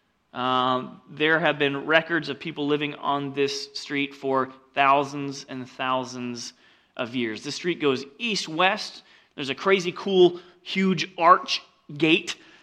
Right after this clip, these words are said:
which, uh, still stands to this day, and Straight Street still exists. You can,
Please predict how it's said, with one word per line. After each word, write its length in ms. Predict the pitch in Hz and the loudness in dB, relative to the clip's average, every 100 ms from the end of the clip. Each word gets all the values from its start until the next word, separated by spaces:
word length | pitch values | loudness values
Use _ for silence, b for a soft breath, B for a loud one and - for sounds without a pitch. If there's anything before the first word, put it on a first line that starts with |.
| b | b
which, 360 | 131 143 - - | -4 -2 -2 -4
uh, 140 | 131 | -4
still 400 | 131 - - 175 | -4 -4 0 0
stands 500 | 175 - 175 180 185 | 0 -6 -4 -2 -4
to 80 | 160 | -6
this 200 | 151 147 | -6 -6
day, 320 | 151 151 175 | 0 0 2
and 140 | - 143 | -2 -6
Straight 440 | - - 208 214 | -6 2 2 2
Street 320 | - 170 170 | -4 -2 -2
still 300 | - - 220 | -2 0 4
exists. 460 | 208 170 208 131 - | 4 4 0 -2 -6
You 100 | 156 | -8
can, 260 | 185 156 | -6 -8